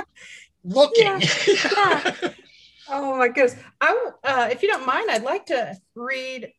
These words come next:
Speaker 1: one of these quotes from the book that you have on your website. And
Speaker 2: Sure.
Speaker 1: I'll make sure that the links to your website are on the show notes as well. But I really, really like this, and it's a little bit long, so bear with me.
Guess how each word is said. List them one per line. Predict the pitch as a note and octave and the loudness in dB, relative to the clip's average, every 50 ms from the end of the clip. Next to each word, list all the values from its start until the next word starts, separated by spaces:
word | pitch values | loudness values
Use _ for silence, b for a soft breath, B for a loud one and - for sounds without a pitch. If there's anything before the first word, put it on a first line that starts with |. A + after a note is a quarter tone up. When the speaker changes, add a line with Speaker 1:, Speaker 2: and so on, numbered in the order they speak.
| _ _ _ _ | _ _ _ _
Speaker 1:
one | - A#3+ B3 C4 C4 C4+ | -10 -6 -4 -2 -2 -2
of | B3+ A#3 | -4 -6
these | A#3+ A3+ A3 - | -6 -6 -8 -10
quotes | - - - C4 C4 A3+ A3 - | -8 -4 -2 0 0 0 -2 -6
from | - B3 A3 | -8 -6 -4
the | G#3 G3+ | -4 -4
book | F#3+ A#3+ A#3 G3+ - - | -2 -2 -2 -2 -2 -6
that | G#3+ F3 G#3 | -6 -4 -4
you | G#3+ | -4
have | F#3+ A3 G#3 F#3+ | -2 -2 -2 -2
on | G3 G3 F#3+ | -2 -4 -4
your | F#3+ F#3+ | -4 -4
website. | F#3 G3+ G3+ G3 - - F#3+ F3 F3+ E3 - | -4 -4 -4 -4 -4 -4 -4 -4 -4 -4 -4
And | F#3+ G3+ G3 F#3+ - | -4 -4 -4 -4 -6
Speaker 2:
Sure. | - - - B B B B B B | -6 -10 -10 B B B B B B
Speaker 1:
I'll | A3 B3+ | -2 0
make | C4+ C#4 B3+ - | 0 0 -4 -4
sure | - - - C4 B3+ B3 B3 | -6 -8 -6 -4 -2 -2 -2
that | A#3 A#3+ A3+ G3 - - | -2 -4 -6 -6 -6 -6
the | A3 | -8
links | G#3+ A#3 A#3+ C4+ C4+ - | -4 -4 -4 -4 -6 -10
to | - C4 | -8 -6
your | A#3 A3 | -6 -4
website | G#3 G#3 G3+ G3 - - G#3 G3 G3 F#3 F#3+ - | -4 -4 -6 -8 -8 -6 -6 -4 -4 -6 -8 -8
are | F#3+ G3 F#3+ F#3 F#3 F#3 F#3 F#3 - _ _ - | -8 -4 -2 -2 -2 -2 -4 -6 -10 _ _ -8
on | - G3+ G#3 G#3 G3+ | -6 -4 -4 -4 -4
the | F#3 F#3 F3+ F3+ | -4 -4 -6 -6
show | - - - A3+ G#3+ | -8 -6 -6 -4 -4
notes | G#3 G3 F#3+ F#3+ - - | -4 -6 -6 -8 -10 -12
as | F#3 F3+ - | -12 -10 -8
well. | F#3+ F#3 F3+ E3+ F3 E3 - B B B B B B B B B - | -6 -6 -6 -6 -8 -10 -16 B B B B B B B B B -2
But | B3 A#3+ A3 A3+ | 0 0 0 0
I | A3+ A#3 A3+ | 0 0 0
really, | A3 G#3+ A3 A#3 B3 C4+ C#4 C#4 C#4 C#4 C4+ C4 B3+ | 0 -2 -6 -8 -6 -4 -2 0 0 0 0 -2 -4
really | A#3+ A#3+ A3+ A3 A3 G#3 | -2 -2 -2 -2 -2 -4
like | G#3 G#3 G#3 G3+ | -4 -4 -4 -6
this, | G#3 G3+ G3 - | -8 -10 -8 -8
and | G3 G3 | -8 -8
it's | F#3+ F#3+ | -8 -8
a | A3+ | -8
little | B3+ D4 C#4+ | -8 -8 -6
bit | C#4+ A3+ | -6 -4
long, | A3 A3+ G#3+ G#3 G#3 A3+ A#3 | -2 0 0 0 0 -2 -6
so | - - G#3+ G3+ G3 F#3+ F#3+ F#3+ - _ _ _ _ _ - | -8 -4 -4 -2 -2 -2 -4 -6 -8 _ _ _ _ _ -6
bear | A3 G#3+ G#3+ G#3 | -2 -2 -2 -2
with | F#3+ F#3+ - | -4 -6 -6
me. | G3+ G#3 A#3+ A#3 - _ | -6 -8 -8 -10 -14 _